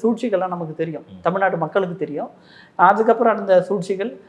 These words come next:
Speaker 1: அன்னைக்கு சு-, தேர்தல்ல வந்து அன்னைக்கு, அஹ், முதலமைச்சராக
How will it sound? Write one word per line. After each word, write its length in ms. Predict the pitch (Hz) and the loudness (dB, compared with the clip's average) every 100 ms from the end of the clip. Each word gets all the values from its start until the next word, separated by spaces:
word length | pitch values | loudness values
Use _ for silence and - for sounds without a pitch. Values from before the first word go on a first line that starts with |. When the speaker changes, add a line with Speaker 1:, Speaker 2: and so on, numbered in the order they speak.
| _ - | _ -2
Speaker 1:
அன்னைக்கு 440 | 190 196 185 180 190 | -2 0 0 0 4
சு-, 800 | 190 180 170 160 156 151 151 196 | 6 8 6 4 4 2 2 2
தேர்தல்ல 340 | 202 196 180 | 2 2 2
வந்து 220 | 175 180 | 2 2
அன்னைக்கு, 380 | 180 180 170 160 160 156 147 143 - _ _ | 0 0 -2 -2 0 0 -2 -4 -16 _ _
அஹ், 160 | 175 175 | 6 8
முதலமைச்சராக 920 | 196 220 214 208 202 196 202 190 165 | 6 6 4 4 4 4 4 4 2